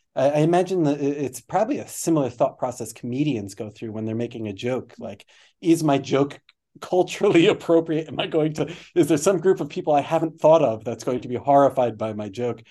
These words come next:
Sort of a, a, um, but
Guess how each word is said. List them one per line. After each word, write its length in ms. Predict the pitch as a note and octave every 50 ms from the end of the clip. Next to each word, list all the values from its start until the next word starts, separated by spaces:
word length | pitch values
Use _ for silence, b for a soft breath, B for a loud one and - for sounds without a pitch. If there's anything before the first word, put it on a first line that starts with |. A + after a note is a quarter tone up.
| b b b b b
Sort 200 | - - C#3 B2+
of 140 | B2 A#2+ A#2
a, 540 | A#2+ A#2+ B2 - B2+ A#2 A2+ A#2 A#2 A#2+ A#2+ - b b b b b _ -
a, 40 | -
um, 340 | D3 B2+ B2 B2 C3 C#3+ - - C#3+ - -
but 220 | D#3 D3 D3 -